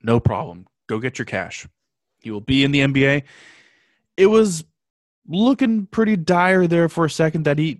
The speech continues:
that he would even be back for his sophomore year. Flirted pretty heavily. Some heavy petting going on between Devon Dotson and the N B A and the draft process after his freshman year. But he came back.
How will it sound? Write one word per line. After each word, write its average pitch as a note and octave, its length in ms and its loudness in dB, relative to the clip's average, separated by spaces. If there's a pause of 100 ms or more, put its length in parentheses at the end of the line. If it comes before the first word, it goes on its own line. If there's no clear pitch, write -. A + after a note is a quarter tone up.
(100)
that C3+ 280 -4
he D3+ 100 -2
would D3+ 140 2
even D3+ 280 2
be C#3+ 120 0
back C3 320 -2
for B2+ 160 -6
his A#2 120 -6
sophomore A2+ 560 -2
year. G2 320 -6 (1400)
Flirted A#2+ 800 -4
pretty C3 440 -4
heavily. G2 640 -10 (880)
Some G2+ 160 -18
heavy B2+ 300 -8
petting A2 500 -4
going G2 260 -6
on F#2+ 140 -8
between G#2+ 320 -8
Devon G#2+ 340 -4
Dotson G2+ 440 -4
and G2 140 -6
the E2 100 -6
N G#2+ 140 -4
B G2 160 -8
A G#2 200 -6 (460)
and G#2 100 -12
the F#2+ 40 -8
draft A2 380 -4
process G#2 540 -4
after A2 220 -4
his C3 100 -8
freshman C3 500 -4
year. - 240 -16 (1400)
But G2 80 -14
he F#2+ 60 -10
came C#3+ 260 2
back. E3+ 340 2